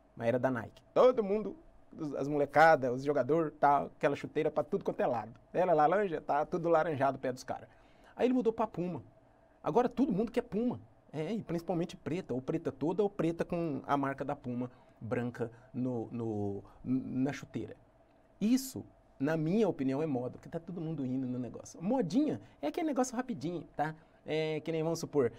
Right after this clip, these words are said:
tem cara que torce pra time aí, mas é modinha. Tem um jogador bom lá, os caras vai e torce pro time, aí fala, "Ah, eu sou fula-, eu sou isso, eu sou aquilo", mas não sabe de jogo histórico, essas coisas do time.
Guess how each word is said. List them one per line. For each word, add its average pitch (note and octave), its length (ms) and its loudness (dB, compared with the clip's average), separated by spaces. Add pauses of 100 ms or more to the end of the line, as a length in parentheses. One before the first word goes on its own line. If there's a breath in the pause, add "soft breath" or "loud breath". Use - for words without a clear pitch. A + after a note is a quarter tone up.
(160 loud breath)
tem B3+ 120 2
cara A3 240 2
que D#3+ 120 -6
torce D#3 260 0
pra C#3 100 -4
time C3+ 340 -4
aí, G3+ 140 -2
mas D3 160 -4
é D4 60 -2
modinha. A3 540 -2
Tem G3 120 -4
um B3+ 140 -2
jogador D3 420 0
bom C3 280 -2
lá, C3+ 160 -2
os - 80 -6
caras G#3+ 200 -2
vai D#3 120 0
e - 20 0
torce F3 220 -4
pro F3+ 100 -10
time, F3 380 -6 (260 loud breath)
aí C#3+ 180 -2
fala, D3+ 440 -4
"Ah, G3+ 80 -6
eu C#3 100 -2
sou D#3+ 180 -4
fula-, D#3+ 280 -4
eu D3 100 0
sou F3+ 180 -6
isso, D#3+ 200 -4
eu C#3+ 40 -4
sou - 140 -6
aquilo", D#3 260 -6
mas D#3 160 -4
não E4 100 -4
sabe D3 440 2
de B2 120 -4
jogo B2+ 200 0
histórico, C3+ 520 2
essas B2+ 200 -10
coisas C3 240 -4
do C3+ 80 -6
time. G2+ 300 -12